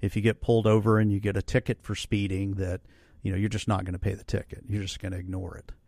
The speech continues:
There's consequences to that that we've all agreed upon as well. So getting back to the covid thing, I had to start looking at, all right, what's, who's telling me to do what? What are they telling me to do?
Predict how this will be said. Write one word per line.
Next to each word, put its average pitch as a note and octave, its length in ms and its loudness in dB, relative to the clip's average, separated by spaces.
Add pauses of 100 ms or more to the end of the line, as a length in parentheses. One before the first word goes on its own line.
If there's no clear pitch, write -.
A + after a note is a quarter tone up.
(400)
There's - 140 -4
consequences A#2+ 640 2
to A2+ 100 2
that C3+ 240 0
that - 100 -8
we've F#2+ 140 -6
all F#2+ 280 -4
agreed F#2+ 240 -4
upon F#2 300 -6
as F#2 140 -10
well. G#2 360 -4 (1300)
So - 160 0
getting F#3+ 280 4
back D#3+ 180 4
to C3+ 100 4
the A2 60 2
covid F3 440 0
thing, F#2+ 340 -2
I A#2+ 80 0
had C#3 160 0
to C#3 60 -6
start C3+ 320 0 (640)
looking A#2 380 2
at, G2+ 280 0 (600)
all A2+ 100 4
right, A#2+ 140 2
what's, C#3+ 400 -8 (1200)
who's G#3 220 6
telling E3 380 4
me C#3 140 6
to B2 140 2
do A#2 180 6
what? G2+ 500 0 (1400)
What A#2+ 200 4
are F#3+ 40 2
they E3 120 6
telling G#2+ 340 2
me G2 120 0
to G2 160 -6
do? F#2 420 -4